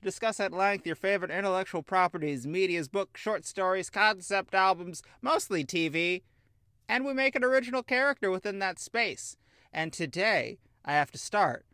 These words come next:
by asking a question so that you feel like we're people. And so my question today, Amber, when I went over this in my head, was very long.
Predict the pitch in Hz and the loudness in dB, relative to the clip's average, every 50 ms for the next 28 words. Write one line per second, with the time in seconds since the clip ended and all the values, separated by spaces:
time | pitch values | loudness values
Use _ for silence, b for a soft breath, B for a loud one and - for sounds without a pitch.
0 | _ _ _ _ - 135 135 143 147 151 - - - 151 135 127 - - - 220 | _ _ _ _ -2 0 2 4 4 2 2 0 -4 -4 -4 -4 -6 -4 -2 0
1 | 254 233 - - - 117 113 - 135 - _ _ - - 160 151 151 151 156 156 | 0 0 -4 -8 -10 -12 -12 -12 -16 -20 _ _ -8 -4 -2 -2 -2 -2 -4 -6
2 | - - 175 180 175 185 190 185 - - 214 214 - _ - 220 247 294 311 - | -4 -2 -2 2 2 2 2 2 0 -2 -2 -4 -4 _ -6 -6 -4 -4 -4 -6
3 | - 131 - - _ _ _ _ _ _ _ _ _ _ _ _ _ _ - 160 | -8 -10 -10 -10 _ _ _ _ _ _ _ _ _ _ _ _ _ _ -8 -6
4 | 165 - - 190 175 175 180 - 277 285 294 - - 185 135 107 107 - - _ | -6 -2 0 0 0 0 -2 0 0 0 0 -2 -6 -8 -8 -8 -10 -12 -16 _
5 | _ - 156 139 135 131 127 123 123 120 113 113 113 113 - 147 127 127 127 123 | _ -4 -2 0 2 2 2 0 0 -2 -2 -4 -6 -6 -6 -6 -6 -4 -2 -2
6 | 123 135 135 135 135 139 127 135 123 123 - - 135 120 117 117 117 127 123 117 | -2 -2 -2 0 -2 -2 -2 -2 -4 -4 -4 -4 -4 -4 -4 -4 -6 -4 -4 -4
7 | 113 110 107 101 143 151 - 190 214 240 240 190 143 143 175 196 165 131 - - | -4 -6 -6 -6 -6 -6 -2 0 2 2 2 2 2 0 0 0 0 -2 -4 -8